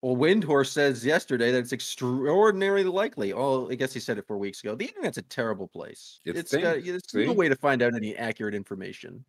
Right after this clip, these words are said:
Speaker 2: See, Jam don't even know who Joel Embiid is. He plays for the Six. That's how far behind Jam's Twitter is. Jam's still rooting for Iverson and Mutombo on his Sixers.
Speaker 1: Eric Snow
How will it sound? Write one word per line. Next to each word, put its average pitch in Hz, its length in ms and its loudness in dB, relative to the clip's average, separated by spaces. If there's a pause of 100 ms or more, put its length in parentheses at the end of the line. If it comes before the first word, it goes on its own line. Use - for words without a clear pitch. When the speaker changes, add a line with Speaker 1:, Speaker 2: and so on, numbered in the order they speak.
(100)
Speaker 2:
See, 180 180 6
Jam 185 260 4
don't 160 120 8
even 143 160 4
know 143 120 6
who 143 200 4
Joel 139 380 6
Embiid 135 420 0
is. 123 340 -2 (100)
He - 60 -18
plays 143 220 6
for 123 80 -6
the 107 80 0
Six. - 320 0
That's 139 160 6
how 127 180 6
far 117 240 6
behind 101 300 2
Jam's 98 340 2
Twitter 71 340 -6
is. 55 320 -12 (800)
Jam's 120 240 2
still 117 120 2
rooting 104 200 2
for - 160 -2
Iverson 90 520 0
and 80 100 -6
Mutombo 85 580 -6 (120)
on 73 120 -12
his 87 200 -12
Sixers. 65 320 -14 (1080)
Speaker 1:
Eric 135 240 0
Snow 113 540 -4